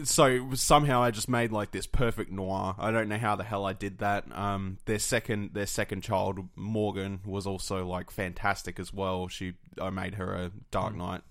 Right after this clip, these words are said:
Speaker 2: I feel like it's pretty hard to know who to match up, sort of, the first time you run through it as well.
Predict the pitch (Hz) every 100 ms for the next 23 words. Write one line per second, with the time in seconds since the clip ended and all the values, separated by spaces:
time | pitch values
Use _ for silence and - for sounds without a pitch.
0 | - - - - 262 302 196 143 127 120
1 | 113 113 113 110 113 120 117 107 117 98
2 | - - - 107 104 - 117 113 - 110
3 | - 113 - 107 107 98 101 98 110 104
4 | 98 - 104 104